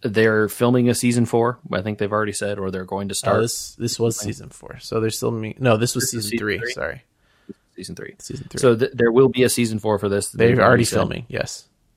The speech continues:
Speaker 1: Yeah. So, you know, we'll see what that's like.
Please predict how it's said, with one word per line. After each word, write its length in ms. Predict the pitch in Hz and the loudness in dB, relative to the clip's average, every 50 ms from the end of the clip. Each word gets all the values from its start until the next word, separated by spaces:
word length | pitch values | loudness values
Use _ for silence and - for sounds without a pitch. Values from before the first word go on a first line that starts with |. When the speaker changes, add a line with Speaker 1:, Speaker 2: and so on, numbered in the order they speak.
| _ _ _ _ - | _ _ _ _ -12
Speaker 1:
Yeah. 160 | - 71 - - _ _ _ _ _ _ _ _ _ - | -12 -12 -12 -14 _ _ _ _ _ _ _ _ _ -14
So, 480 | - - 107 98 95 98 101 98 98 _ _ _ - | -8 -4 -4 -2 -2 -2 -4 -6 -8 _ _ _ -8
you 80 | 131 | -6
know, 220 | 113 92 90 90 - _ _ _ _ _ _ _ _ _ _ _ _ _ _ _ _ _ _ _ _ _ _ _ | -4 -4 -4 -6 -8 _ _ _ _ _ _ _ _ _ _ _ _ _ _ _ _ _ _ _ _ _ _ _
we'll 520 | 104 98 98 98 98 101 101 101 98 101 110 - - - _ - | -8 -2 0 2 2 2 0 -2 -4 -10 -14 -20 -20 -20 _ -14
see 220 | - - - 110 | -10 -6 -4 -4
what 160 | 104 104 95 - | -2 -2 -2 0
that's 240 | 104 101 - - | 0 -2 -2 -2
like. 280 | 90 90 95 98 - | -4 -4 -4 -4 -8